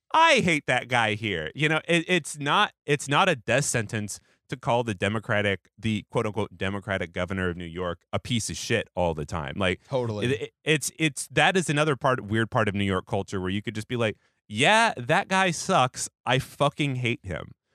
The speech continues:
Speaker 2: Yeah.
Speaker 1: And that's not just me, like, us, like, left people. It's like,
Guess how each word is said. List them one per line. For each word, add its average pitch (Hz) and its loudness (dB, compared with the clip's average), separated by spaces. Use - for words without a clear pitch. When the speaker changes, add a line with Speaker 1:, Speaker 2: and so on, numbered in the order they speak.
Speaker 2:
Yeah. 123 -2
Speaker 1:
And 143 4
that's 185 2
not 214 4
just - -2
me, 127 0
like, 117 0
us, 117 2
like, 107 0
left 101 -2
people. 80 -6
It's - -2
like, 117 0